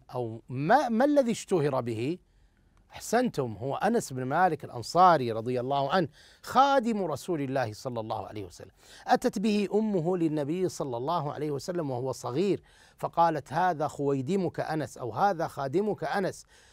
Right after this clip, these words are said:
فكان يعيش عند النبي صلى الله عليه وسلم، ويرى من النبي صلى الله عليه وسلم الأخلاق الجميلة، وكان يصف لنا حال النبي صلى الله عليه وسلم فيقول: آه، آه، "خدمت النبي صلى الله عليه وسلم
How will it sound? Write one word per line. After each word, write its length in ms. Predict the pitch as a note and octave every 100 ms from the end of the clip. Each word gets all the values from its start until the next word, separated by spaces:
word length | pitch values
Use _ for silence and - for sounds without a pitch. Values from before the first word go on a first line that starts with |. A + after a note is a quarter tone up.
| - _
فكان 400 | G3+ - B3+ A3+
يعيش 640 | F#3 D3+ C4 B3 F#3+ -
عند 200 | F#3 D#3
النبي 380 | C#3+ C#3 D3+ F#3
صلى 280 | - C#3+ A#2+
الله 300 | B2+ C#3 A2
عليه 120 | A#2+
وسلم، 360 | - C3 G#2
ويرى 400 | C3 A3 B3 A3
من 160 | F#3+ F3
النبي 340 | D#3+ E3 F#3
صلى 260 | F3 - D3
الله 240 | C#3 D3+
عليه 120 | B2 C#3
وسلم 320 | C#3 A#2 A2 - - - B3+
الأخلاق 560 | A3 G3 G#3+ A3 F#3
الجميلة، 520 | F3+ D3+ E3+ F3 C#3+
وكان 280 | B2 - F#3+
يصف 400 | E3 F3 - C#3
لنا 300 | C#3+ E3 D3 - - -
حال 300 | - G#3+ A#3
النبي 400 | G3 F3 E3 E3
صلى 240 | - D3+
الله 160 | C#3+ C#3+
عليه 100 | B2+
وسلم 320 | B2+ D#3 D3
فيقول: 640 | - C#3 C3 - E3 D3+ - _ _ -
آه، 380 | - C#3 B2+ C3
آه، 20 |
"خدمت 460 | B2 D3 F3 G#3+ F3
النبي 460 | D#3+ C#3 D3+ D3+ B2
صلى 280 | D#3 C3
الله 360 | A#2 B2 C#3+ A2+
عليه 200 | C3 B2
وسلم 480 | A#2 - D3 B2+